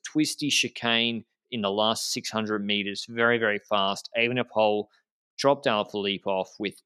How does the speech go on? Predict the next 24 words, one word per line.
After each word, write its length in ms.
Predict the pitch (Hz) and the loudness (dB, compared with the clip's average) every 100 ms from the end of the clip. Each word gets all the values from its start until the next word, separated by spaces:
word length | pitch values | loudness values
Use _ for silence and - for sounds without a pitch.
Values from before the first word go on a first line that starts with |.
| - | -12
two 320 | - 151 147 | -4 -4 -4
hundred, 420 | 127 135 147 160 | -6 -8 -6 -4
maybe 160 | 139 131 | -2 -2
hundred 260 | 123 135 135 | -2 -6 -4
seventy-five 400 | 120 104 98 98 | -6 -4 -4 -4
meters 240 | 95 87 | -6 -8
to 100 | 113 | -8
go, 260 | 90 90 92 - - - | -6 -4 -6 -10 -18 -6
and 120 | 101 | -4
Alaphilippe 600 | 95 92 - 101 95 87 - | -2 -4 -4 -2 -2 -4 -8
absolutely 640 | 98 - - 104 110 - 131 | -8 -6 -4 -2 -2 -4 -2
dusted 420 | 120 120 - 170 | -2 -2 -4 -2
everybody 560 | 190 233 185 101 62 _ - | -2 -2 0 -2 -2 _ -6
with 140 | 143 | -4
the 80 | 139 | -4
perfect 400 | - 151 147 147 | 2 2 2 0
lead 180 | 156 156 | 0 4
out 200 | 147 139 | 2 2
from 180 | 165 143 | -2 2
Remco, 500 | 156 190 - 98 85 | 2 2 2 2 2
who 160 | 117 | 0
was 260 | 120 117 117 | 0 -2 -2
very, 360 | 117 147 160 143 | 0 2 2 4
very 500 | 139 135 143 139 | 6 6 6 0